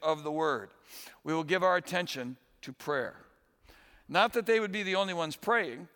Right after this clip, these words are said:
but they would also be seeing that a ministry of prayer was happening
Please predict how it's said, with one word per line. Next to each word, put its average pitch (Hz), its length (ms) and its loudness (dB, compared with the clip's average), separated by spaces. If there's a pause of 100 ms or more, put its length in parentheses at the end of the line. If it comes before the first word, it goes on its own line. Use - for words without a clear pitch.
(600)
but 165 160 2
they 196 140 4
would 190 120 4
also 196 440 4
be 156 420 -4
seeing 208 480 -2
that 165 160 2
a 160 120 2
ministry 190 720 0
of 147 120 -2
prayer 147 540 0 (240)
was 143 220 0
happening 147 760 2